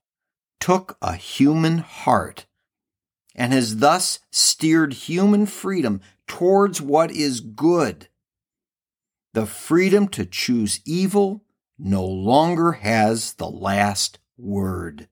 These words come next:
From that time forth, the word that prevails is this: "In this world you will have tribulation,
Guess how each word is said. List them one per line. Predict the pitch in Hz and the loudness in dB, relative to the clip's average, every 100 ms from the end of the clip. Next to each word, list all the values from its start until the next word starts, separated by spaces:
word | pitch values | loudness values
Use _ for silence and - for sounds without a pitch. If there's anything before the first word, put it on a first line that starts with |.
| _ _ _ _ _ _ _ _ _ _ _ _ _ _ _ _ _ _ _ | _ _ _ _ _ _ _ _ _ _ _ _ _ _ _ _ _ _ _
From | - 110 | -4 -2
that | 107 156 190 | 2 0 0
time | 196 202 202 | 2 4 4
forth, | 196 214 190 104 - - _ _ _ _ _ _ | 2 2 2 0 -6 -20 _ _ _ _ _ _
the | - | -4
word | 123 117 151 190 214 196 | -2 0 4 4 4 0
that | 131 - | -8 -4
prevails | 123 98 143 156 180 175 | -4 0 2 2 0 -4
is | - 123 104 104 | -4 -4 -4 -4
this: | 120 117 92 - - - _ _ _ _ _ _ _ _ _ _ _ _ _ _ - | -2 -2 -4 -8 -10 -12 _ _ _ _ _ _ _ _ _ _ _ _ _ _ -2
"In | 120 120 | 2 2
this | 117 180 185 - | 2 2 2 -2
world | 156 160 160 170 170 170 175 _ | 0 2 2 2 2 -2 -10 _
you | 101 123 | 0 2
will | 135 143 | 4 4
have | 123 123 113 110 104 101 | 2 0 2 2 2 -2
tribulation, | - - 104 92 95 95 90 - 85 85 | -6 -2 -2 0 -2 -2 -2 -4 -8 -10